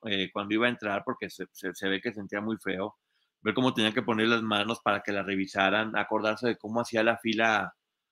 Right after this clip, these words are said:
su, su mamá. Eh, en-, enseñaba el lugar donde estaban, la cama, que era de cemento completamente. Eh, <laughs> dice Norma, "Ya me caíste gordo, mejor me voy, mija,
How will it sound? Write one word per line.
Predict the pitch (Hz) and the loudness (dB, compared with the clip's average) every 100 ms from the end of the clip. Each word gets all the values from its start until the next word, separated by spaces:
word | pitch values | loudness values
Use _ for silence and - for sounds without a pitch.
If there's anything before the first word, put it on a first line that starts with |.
| _ _ _ _ - | _ _ _ _ -10
su, | - 110 104 104 98 98 98 95 95 98 98 - - | 2 4 4 4 2 4 4 4 4 4 2 -2 -6
su | - 113 | -2 0
mamá. | 104 104 104 101 107 120 _ _ - _ _ - | 2 2 6 6 6 4 _ _ -20 _ _ -4
Eh, | 110 113 113 | 4 6 6
en-, | 117 120 | 4 4
enseñaba | 113 117 113 127 143 | 4 4 6 8 8
el | |
lugar | 120 123 | 10 8
donde | 127 123 | 6 2
estaban, | 113 117 110 117 123 113 | 2 4 6 6 6 6
la | 101 | 4
cama, | 127 117 117 127 123 | 4 4 6 4 2
que | 113 | 2
era | 113 120 113 101 98 101 - | 4 6 6 4 2 -2 -2
de | 107 | -4
cemento | 101 101 104 107 120 | -4 -4 -4 -4 -4
completamente. | 110 95 110 113 110 104 101 98 113 113 _ _ _ _ _ _ - | -4 -4 -4 -2 -2 -2 -4 -2 -4 -4 _ _ _ _ _ _ -6
Eh, | 107 107 104 101 104 101 101 - - _ - - | -2 0 0 0 0 -2 0 -2 -4 _ -8 0
<laughs> | - | 4
dice | 123 131 135 | 6 6 6
Norma, | 123 120 | 6 6
"Ya | 123 | 6
me | 147 160 | 6 4
caíste | 147 147 135 | 4 6 6
gordo, | 139 131 | 6 4
mejor | 117 131 135 | 2 0 2
me | 139 | 4
voy, | 135 139 - | 6 4 2
mija, | 107 117 147 135 | -2 4 6 6